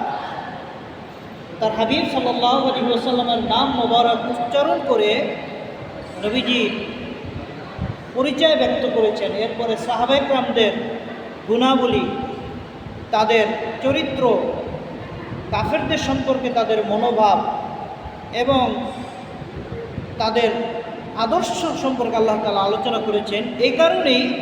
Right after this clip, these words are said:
যে সাহাবা একরাম, তারা হলেন সত্যের মাপকাঠি। নবীজি ফরমান, "আলাইকুম বিসুন্নতি ওয়া সুন্নতি খুলাফায়ে রাশিদিন আল মাহদিয়্যিন", যে আমি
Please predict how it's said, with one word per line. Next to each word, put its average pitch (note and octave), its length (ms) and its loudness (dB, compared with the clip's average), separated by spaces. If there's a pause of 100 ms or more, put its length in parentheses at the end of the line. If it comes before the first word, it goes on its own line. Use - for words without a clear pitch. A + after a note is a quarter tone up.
(1120)
যে G#3+ 100 0
সাহাবা C4 440 2
একরাম, B3 500 4 (320)
তারা A3 200 0
হলেন A3+ 220 2
সত্যের B3 480 0
মাপকাঠি। G#3+ 760 0 (600)
নবীজি A3+ 260 -2
ফরমান, A#3 500 2 (640)
"আলাইকুম C4+ 580 2
বিসুন্নতি C4 960 2
ওয়া D#4+ 100 -2
সুন্নতি D4 560 -2
খুলাফায়ে G#3+ 480 2
রাশিদিন G#3 520 0
আল G#3 140 2
মাহদিয়্যিন", F3+ 560 -6 (600)
যে G#3+ 60 -2
আমি G#3+ 200 0